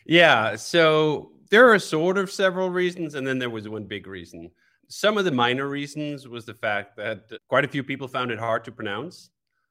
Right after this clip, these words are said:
And that was when I kicked this off. The, I was interested in making this tool. And when the initial web page went out, I don't know if you caught it, some people did.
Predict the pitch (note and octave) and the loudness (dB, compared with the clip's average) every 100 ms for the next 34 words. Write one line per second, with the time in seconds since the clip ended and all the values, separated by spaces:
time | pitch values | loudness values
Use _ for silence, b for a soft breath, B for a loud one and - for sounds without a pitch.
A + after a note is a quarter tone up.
0 | _ E3 D#3+ D#3 C#3+ C#3 C3+ B2 C#3 - | _ 4 6 6 4 2 -2 -4 -10 -20
1 | _ B2 _ A2 - F3 F3+ F3+ D3 D#3 | _ _ _ _ 2 2 2 -4 -2 0
2 | D#3 E3 D#3 C#3+ G#2+ - D#3+ - C#3 C3 | 2 2 0 -4 -12 -12 -12 -10 -10 -4
3 | A#2 G2+ F#2+ A#2+ A2+ G#2 A2+ A2 G#2 G2 | -2 -2 -6 -16 -20 -12 -8 -8 -8 -10
4 | F#2+ F#2+ F#2 G#2+ G#2 _ _ D3 D3+ D3 | -14 -16 -18 _ -20 _ _ -2 0 0
5 | E3 D3 C3+ A#2 A2+ G#2+ G#2 - - F#2 | -4 -4 -6 -4 -4 -6 -10 -12 -14 -14
6 | D#2+ - _ _ _ _ _ _ _ B2+ | -14 -20 _ _ _ _ _ _ _ -6
7 | A#2 A2+ A2+ A2+ A2+ C3+ B2+ C3 B2+ C#3 | -4 -2 -4 -6 -4 -4 -2 -2 -2 -2
8 | E3 A#2+ G#2+ B2+ - B2+ G#2+ F#2+ A2 G2+ | -4 -4 0 -2 -2 -6 -6 -8 -12 -8
9 | G2+ G2+ G#2+ G#2+ A2 G#2 _ G#2 A2 A2 | -8 -6 -8 -6 -8 -10 _ -18 -12 -10
10 | G2+ - A#2 G2+ G2 F#2+ - _ - A#2+ | -10 -4 0 0 0 -6 -12 _ -4 -4
11 | A2 A2+ G#2 F#2+ F#2+ F#2+ | -4 -6 -8 -10 -12 -14